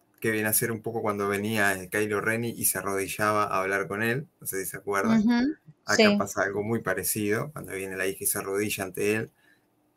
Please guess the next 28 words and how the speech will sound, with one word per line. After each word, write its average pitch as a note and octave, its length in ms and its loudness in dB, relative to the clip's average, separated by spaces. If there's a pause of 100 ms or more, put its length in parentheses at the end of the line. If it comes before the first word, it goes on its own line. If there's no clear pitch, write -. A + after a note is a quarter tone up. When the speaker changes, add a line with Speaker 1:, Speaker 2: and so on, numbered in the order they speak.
(240)
Speaker 1:
Eso C#3+ 240 4
es B2+ 60 2
muy A#2+ 220 2
Star F#2+ 340 4
Wars, G2+ 260 -2
para F#2+ 160 -4
empezar. F#2 480 -2 (720)
Speaker 2:
Sí. G3+ 480 2 (400)
Speaker 1:
Pero C#3 220 6
no B2 100 4
nos A2+ 120 2
quedamos G2 340 2
solo G2+ 240 -4
ahí. G#2 260 0 (720)
Después D#3+ 360 2
tenemos D3+ 520 4 (760)
este E3+ 320 4
robot, G#2+ 460 2 (720)
Speaker 2:
Que B3+ 100 8
Speaker 1:
que A#3+ 60 10
Speaker 2:
es A#3 180 4
Speaker 1:
es F3+ 60 -2
muy, G3+ 160 4
Speaker 2:
el B3 60 8
General C4 380 10
Speaker 1:
eh, - 40 4
Speaker 2:
Grievous. C#4+ 460 12
Speaker 1:
sí, - 80 -4